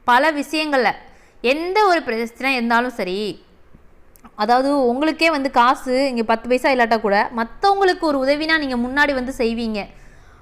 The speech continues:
அந்த அளவுக்கு ஒரு நல்ல குணம் உள்ளவங்க. அதனாலேயே உங்களுக்கு கடன் பிரச்சனை வந்து அதிகரிக்கிறது. நம்மகிட்ட இருக்கிற பத்து ரூபா, பத்து ரூபாயும் தூக்கி அடுத்தவங்கள்ட்ட கொடுத்துட்டீங்கன்னா என்ன ஆகும்? பிரச்சனை தானே. அடுத்து என்ன பிரச்சனை? கடன் பிரச்சனை.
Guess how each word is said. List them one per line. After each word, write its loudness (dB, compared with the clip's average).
அந்த -4
அளவுக்கு 0
ஒரு 4
நல்ல 0
குணம் 2
உள்ளவங்க. 0
அதனாலேயே 2
உங்களுக்கு -2
கடன் -2
பிரச்சனை -4
வந்து -2
அதிகரிக்கிறது. -4
நம்மகிட்ட 2
இருக்கிற 2
பத்து 0
ரூபா, 4
பத்து 0
ரூபாயும் 0
தூக்கி 0
அடுத்தவங்கள்ட்ட -2
கொடுத்துட்டீங்கன்னா -2
என்ன -4
ஆகும்? 0
பிரச்சனை -2
தானே. 0
அடுத்து -2
என்ன 0
பிரச்சனை? -2
கடன் -2
பிரச்சனை. -4